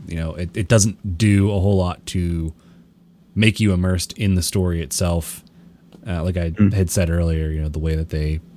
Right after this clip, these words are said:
Speaker 1: just, here's a blip, go to the blip. Here's a blip, go to the blip. No context or very little context.
Speaker 2: Yeah.
Speaker 1: It just, it, it doesn't, it's not like Horizon Zero Dawn where,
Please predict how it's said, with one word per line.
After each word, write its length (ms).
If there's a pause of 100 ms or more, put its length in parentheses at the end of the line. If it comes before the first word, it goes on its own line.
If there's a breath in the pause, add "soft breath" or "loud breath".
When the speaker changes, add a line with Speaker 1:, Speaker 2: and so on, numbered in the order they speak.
(160)
Speaker 1:
just, 220 (120)
here's 200
a 20
blip, 300
go 160
to 40
the 100
blip. 300
Here's 220
a 40
blip, 260
go 120
to 60
the 100
blip. 240 (220)
No 100
context 720
or 60
very 340
little 240
context. 680 (560 loud breath)
Speaker 2:
Yeah. 180
Speaker 1:
It 60
just, 220 (580 loud breath)
it, 240
it 120
doesn't, 360 (1160)
it's 200
not 160
like 180
Horizon 460
Zero 300
Dawn 320
where, 440